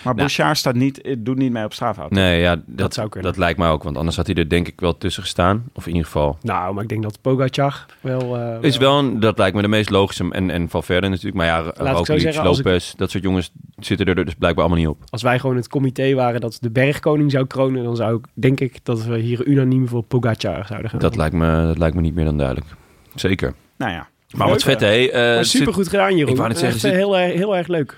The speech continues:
Speaker 2: zit superveel werk in. Echt een, eh, heel vette, vette brief.
Speaker 3: Dat kunnen we alleen maar waarderen.
Speaker 2: Ja, mooi.
Speaker 3: Goed. Hey, ehm, nu de Vuelta eindigt, kijken we natuurlijk met een schuin oog al naar, eh, het W K in Yorkshire.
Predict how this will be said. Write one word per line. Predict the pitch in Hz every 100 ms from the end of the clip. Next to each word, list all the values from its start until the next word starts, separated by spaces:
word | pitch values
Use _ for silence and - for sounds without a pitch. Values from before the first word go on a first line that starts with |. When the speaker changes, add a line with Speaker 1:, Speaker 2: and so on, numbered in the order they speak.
| _
Speaker 2:
zit | - -
superveel | - 175 - 151
werk | 147 139
in. | 87 90 _
Echt | 135 - -
een, | 123 117
eh, | 110 107 104 98 95 85 101
heel | 113
vette, | 107 95 - 85 85
vette | - 87
brief. | 82 -
Speaker 3:
Dat | 120
kunnen | 117 113
we | 107
alleen | 120 127
maar | 113
waarderen. | 110 101 95 110
Speaker 2:
Ja, | 110 - - -
mooi. | 104 -
Speaker 3:
Goed. | 120 - _ - - _
Hey, | 156 156 151
ehm, | 151 151 170
nu |
de | 175 156
Vuelta | 165 185 160
eindigt, | 143 165 135 -
kijken | 135 143 139
we |
natuurlijk | 131 131 135
met | 131
een | 123
schuin | - 156 151
oog | 127 127 123
al | 117 120 120
naar, | 120 117
eh, | 113 110 113
het | 113
W | 117 113
K |
in | 120 120 113
Yorkshire. | 113 123 - 190